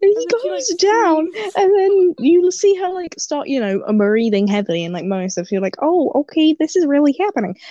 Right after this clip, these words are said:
Speaker 1: And then you, s-, and then she's like, "Huh?" And she's, like, she's really heavily breathing, and you're like, "Oh, what?" And then it's, like, a really short scene. It's, like, literally a couple seconds, seconds long. But you see, like, blood squirt up, and she
Speaker 2: <gasps>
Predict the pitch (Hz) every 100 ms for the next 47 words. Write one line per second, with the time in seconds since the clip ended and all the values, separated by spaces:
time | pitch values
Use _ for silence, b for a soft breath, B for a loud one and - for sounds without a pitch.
0 | B 254 269 269 277 - 254 254 247 -
1 | 240 240 - - 214 240 B B B B
2 | B B 285 B - 254 269 269 - 269
3 | 247 226 226 269 247 208 - 247 254 269
4 | 247 226 220 226 240 185 165 180 190 -
5 | - 262 285 285 277 403 - _ B B
6 | - 247 240 240 240 - 254 - 294 277
7 | 285 285 - - 226 202 - 180 165 -
8 | _ _ 196 233 208 226 214 - 233 208
9 | - - 202 190 190 190 185 - - 190
10 | 185 196 180 175 B B 226 240 240 269
11 | 247 - 277 269 254 - - 214 - 190
12 | 202 202 214 -